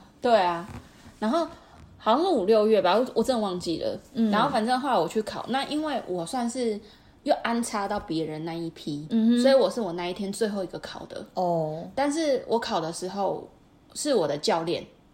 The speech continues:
Speaker 2: 坐在你旁边的是你教练？
Speaker 1: 本来因为是我最后一个嘛，因为他们那个名单说，“诶，怎么最后还有一个？”然后他们说，“哦，这个就是补，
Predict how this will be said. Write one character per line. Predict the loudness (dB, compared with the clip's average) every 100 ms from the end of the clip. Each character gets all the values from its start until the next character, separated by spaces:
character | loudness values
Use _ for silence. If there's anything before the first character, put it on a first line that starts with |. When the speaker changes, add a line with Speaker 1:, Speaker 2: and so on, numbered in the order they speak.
| _ _ _ _ -20 _
Speaker 2:
坐 | -2 2
在 | 2
你 | 2
旁 | -2 -4
边 | -4
的 | -4 -4
是 | -4
你 | -2
教 | -4 -2
练？ | -4 -8 -16 0
Speaker 1:
本 | 2 4
来 | 2 0
因 | 0
为 | -2
是 | -2 -2 -2
我 | 0
最 | 2 2
后 | 4
一 | 2
个 | 0
嘛， | -6 -4 -4
因 |
为 | -2
他 | -2
们 | -2 0
那 | -2
个 | -2
名 | -2 -4
单 | -4
说 | -4 -2
，“诶， | -2
怎 | -2
么 | -2
最 | -2
后 | -2
还 | -2 -4
有 |
一 |
个？” | -4 -6
然 | -6
后 | -6
他 |
们 | -4
说 | -4
，“哦， | -4 -4
这 | -4
个 | -4
就 | -4
是 | -8
补， | -8 -10